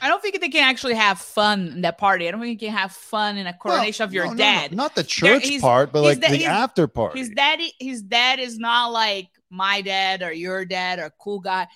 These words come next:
Speaker 1: He's, it's Prince Charles or King Charles. It, it's not gonna be a party like we think it, it is. It's gonna be boring and it's gonna be, like,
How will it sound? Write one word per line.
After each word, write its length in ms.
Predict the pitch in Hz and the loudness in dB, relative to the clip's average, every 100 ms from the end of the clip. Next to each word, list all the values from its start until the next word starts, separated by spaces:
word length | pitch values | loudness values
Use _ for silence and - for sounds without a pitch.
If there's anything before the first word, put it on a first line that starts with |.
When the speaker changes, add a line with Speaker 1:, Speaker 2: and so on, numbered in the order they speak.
| _ _ | _ _
Speaker 1:
He's, 220 | 269 240 _ - | -16 -16 _ -14
it's 160 | 254 - | -12 -12
Prince 420 | - 277 277 - | -14 -8 -8 -8
Charles 520 | - 240 285 220 175 | -2 0 0 -2 -4
or 120 | 170 | -10
King 300 | 175 254 240 | -10 -10 -8
Charles. 560 | - 226 247 196 165 175 | -6 -2 -2 -2 -6 -14
It, 100 | 196 | -14
it's 200 | 233 - | -14 -12
not 220 | 247 277 294 | -6 -6 -6
gonna 160 | 277 | -10
be 380 | 214 208 226 220 _ - | -12 -10 -10 -10 _ -20
a 60 | - | -14
party 540 | - 165 196 214 202 196 | -4 0 2 2 2 0
like 200 | 180 175 | -2 -4
we 380 | 185 220 277 240 | -8 -6 -6 -6
think 280 | 226 202 | -8 -8
it, 120 | 185 175 | -8 -8
it 140 | 180 | -6
is. 420 | 208 185 147 160 | -6 -6 -8 -12
It's 160 | 185 190 | -14 -10
gonna 160 | 233 | -10
be 120 | 226 220 | -8 -8
boring 840 | 175 196 220 220 220 220 220 202 | -4 -4 -2 -2 -2 -2 -4 -6
and 80 | 185 | -10
it's 120 | 180 | -10
gonna 160 | 208 208 | -8 -6
be, 140 | 208 | -4
like, 200 | 208 | -4